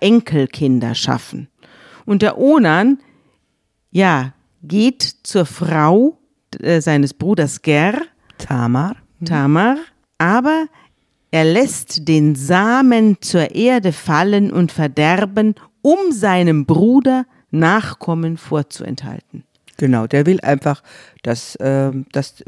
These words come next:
Speaker 2: der Erstgeborene, äh, nicht die ganze Sache erbt, sondern seine eigenen Kinder. Also will er die Tamar
Speaker 1: Du meinst,
Speaker 2: nicht
Speaker 1: das ist der Grund?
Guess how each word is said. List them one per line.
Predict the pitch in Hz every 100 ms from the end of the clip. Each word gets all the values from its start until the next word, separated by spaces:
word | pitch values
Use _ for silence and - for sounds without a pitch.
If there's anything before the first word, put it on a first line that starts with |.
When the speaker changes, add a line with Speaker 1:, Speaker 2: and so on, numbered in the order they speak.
| -
Speaker 2:
der | 123
Erstgeborene, | 123 170 - 160 160 160 170 170 170 - -
äh, |
nicht | 143 143 139 156 165 -
die |
ganze | 147 143 -
Sache | 151 135 147 -
erbt, | 135 147 _
sondern | - 139 139 139
seine | 131 127 135
eigenen | 127 185 143 127
Kinder. | 143 131 151 226 _ _ - - - _ -
Also | 135 151 160 147 175 220 269
will | - 156 170
er | 127 156 156 151
die | - 147
Tamar | - 147 120 147 170 185
Speaker 1:
Du | 196
meinst, | 180 - 170 -
Speaker 2:
nicht |
Speaker 1:
das | 330
ist | 302 -
der | 285
Grund? | 277 320 180 -